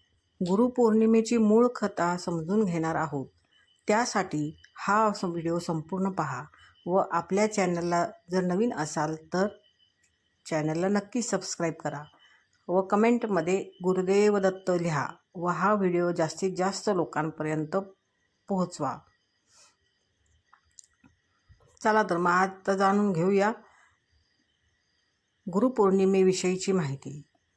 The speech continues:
गुरु म्हणजे जो अंधकार, दुःख, एकटेपणा व अभाव दूर करतो आणि समृद्धी देतो. अभाव हा फक्त आपल्या मनातूनच असतो, म्हणून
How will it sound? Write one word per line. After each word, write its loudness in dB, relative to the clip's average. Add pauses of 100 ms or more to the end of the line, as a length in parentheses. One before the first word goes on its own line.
(960)
गुरु 4
म्हणजे 6
जो 4
अंधकार, 2
दुःख, -4 (320)
एकटेपणा -2 (500)
व -2
अभाव 2
दूर -4
करतो -6 (420)
आणि 0
समृद्धी -2
देतो. -4 (640)
अभाव 2
हा 2
फक्त -2
आपल्या 0
मनातूनच -2
असतो, -8 (680)
म्हणून 2